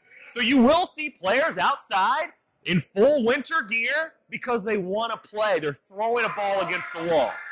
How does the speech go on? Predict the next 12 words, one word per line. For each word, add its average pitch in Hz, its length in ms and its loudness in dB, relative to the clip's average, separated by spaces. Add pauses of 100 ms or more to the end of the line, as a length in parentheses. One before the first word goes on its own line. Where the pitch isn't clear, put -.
(420)
So 208 180 -6
we're 226 220 0
not 247 420 -2
gonna 285 160 -4
let 240 300 -4
the 202 80 -6
weather 233 560 -2 (100)
be 214 180 -6
a 175 60 -4
crutch - 680 -2 (400)
for 202 260 0 (100)
us 269 440 -2